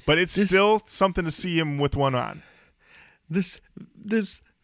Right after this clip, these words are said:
Speaker 2: sweet, sweet, sweet tank top is just trying to cling on,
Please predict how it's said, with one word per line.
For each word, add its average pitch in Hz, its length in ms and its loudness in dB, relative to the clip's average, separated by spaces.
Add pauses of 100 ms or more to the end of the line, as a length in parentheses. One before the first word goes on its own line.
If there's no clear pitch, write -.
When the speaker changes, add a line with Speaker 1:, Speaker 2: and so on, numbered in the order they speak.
(360)
Speaker 2:
sweet, - 680 -8
sweet, - 340 -8
sweet - 400 -10
tank 170 280 -8
top - 340 -10 (380)
is 139 260 -2 (600)
just 214 260 -4 (260)
trying 214 760 -4
to - 80 -10
cling 165 360 -8
on, 131 320 -6